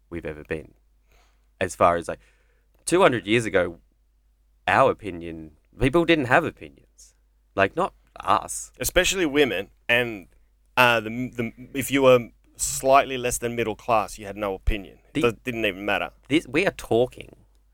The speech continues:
Speaker 1: and it's gonna go on the internet.
Speaker 2: Yeah.
Speaker 1: And anyone could listen to it.
Speaker 2: Mm.
Speaker 1: That is incredible.
Speaker 2: It's freaky.
Speaker 1: What,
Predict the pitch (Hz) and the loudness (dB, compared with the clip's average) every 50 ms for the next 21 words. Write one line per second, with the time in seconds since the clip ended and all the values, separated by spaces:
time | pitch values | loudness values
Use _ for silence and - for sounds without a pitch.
0 | _ _ _ _ 90 90 92 92 - - - 101 101 95 87 - - 95 87 82 | _ _ _ _ -6 -6 -6 -6 -10 -4 -2 -2 -2 -2 -2 2 2 2 2 2
1 | 85 80 78 76 76 - _ _ 87 101 101 85 - - - - - _ _ _ | -2 -8 -10 -14 -20 -20 _ _ -6 -6 -6 -6 -8 -14 -20 -20 -20 _ _ _
2 | _ _ _ _ _ _ _ - 117 131 117 - - 87 87 87 82 80 - - | _ _ _ _ _ _ _ 0 2 2 2 2 -2 -4 -4 -4 -6 -8 -8 0
3 | 90 98 113 117 120 110 98 98 92 87 92 90 - - 98 80 78 80 82 92 | 4 4 4 4 4 2 2 2 0 0 -2 -6 -10 -12 -12 -12 -12 -8 -6 -6
4 | 92 - - 85 80 - - 73 71 - _ _ _ _ - 113 117 113 110 95 | -6 -6 -10 -14 -16 -16 -18 -20 -20 -20 _ _ _ _ -6 -4 -4 -4 -6 -8
5 | 80 _ _ _ _ _ _ _ _ _ _ _ _ _ _ _ _ _ _ _ | -12 _ _ _ _ _ _ _ _ _ _ _ _ _ _ _ _ _ _ _
6 | _ _ _ _ - 90 92 104 110 95 80 90 82 - - - 80 80 80 - | _ _ _ _ 4 4 4 4 2 -2 -6 -12 -16 -12 -10 -8 -8 -8 -10 -18
7 | _ _ _ _ _ _ _ _ _ _ _ _ _ _ _ _ _ _ _ _ | _ _ _ _ _ _ _ _ _ _ _ _ _ _ _ _ _ _ _ _
8 | _ _ _ - 131 - - - - 185 208 214 - - 131 113 - - _ _ | _ _ _ -14 -12 -10 -10 0 2 2 2 2 0 -6 -12 -14 -14 -18 _ _
9 | 117 113 120 120 131 139 - - 139 - _ _ _ - 131 147 - - | -20 -20 -20 -20 -20 -20 -20 -20 -20 -20 _ _ _ 6 8 8 8 8